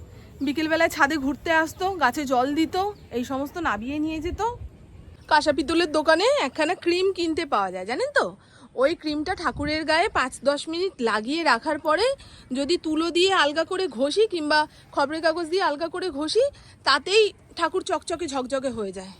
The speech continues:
কিন্তু হাতে খুব চাপ পড়ে, আমার এখন কাঁধ থেকে হাতটা খুলে আসছে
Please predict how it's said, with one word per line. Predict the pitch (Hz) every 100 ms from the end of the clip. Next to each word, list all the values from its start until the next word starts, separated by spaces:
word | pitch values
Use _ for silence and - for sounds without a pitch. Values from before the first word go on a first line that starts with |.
| -
কিন্তু | 240 247 311 311 269 208 170 180 - - - - - -
হাতে | 190 180 262
খুব | 349 349
চাপ | 269 220 -
পড়ে, | 247 202 190 - - - - - - - -
আমার | 202 214 247
এখন | 277 -
কাঁধ | 208 247 -
থেকে | 359 349 330 480 508 240 - - -
হাতটা | 240 247 240
খুলে | 240 254 262 311
আসছে | 320 -